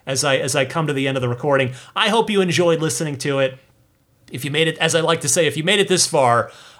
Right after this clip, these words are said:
odds are you enjoyed it <laughs> to some degree. But thank you for your time. Thank you for your attention. Your time is valuable. Your attention is valuable. You've got so many things vying for your attention these days,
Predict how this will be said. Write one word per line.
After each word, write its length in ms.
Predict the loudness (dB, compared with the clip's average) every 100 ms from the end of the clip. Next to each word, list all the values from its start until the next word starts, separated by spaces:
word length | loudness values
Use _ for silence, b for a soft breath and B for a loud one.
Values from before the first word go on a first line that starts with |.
| 0
odds 280 | 0 2 2
are 300 | 4 4 2
you 300 | 0 -2 -2
enjoyed 380 | 0 2 2 2
it 220 | -2 -6 -8
<laughs> 140 | -6 -2
to 160 | 2
some 400 | 2 2 0 0
degree. 560 | 0 0 0 0 -2 -6 B B B -4
But 140 | -2
thank 280 | 2 0 2
you 100 | 0
for 160 | 0
your 160 | 0 0
time. 480 | 0 2 2 0 -2
Thank 340 | 0 0 0
you 120 | -4
for 160 | -2 -2
your 180 | 2 2
attention. 480 | 2 -4 -2 -2 -2
Your 100 | -2
time 300 | 0 0 0
is 140 | -2
valuable. 580 | 0 0 -2 -2 -2 B B B
Your 160 | -4 -2
attention 640 | 0 0 0 -2 -2 -6 b b b
is 160 | -6 -2
valuable. 360 | 0 0 -2
You've 160 | -2 0
got 200 | 0 2
so 180 | 2 2
many 180 | 2 0
things 360 | 0 0 0
vying 340 | 2 2 0 -2
for 160 | -2
your 160 | 0 0
attention 400 | 0 -4 -2 -2
these 200 | -2 0
days, 340 | 2 2 0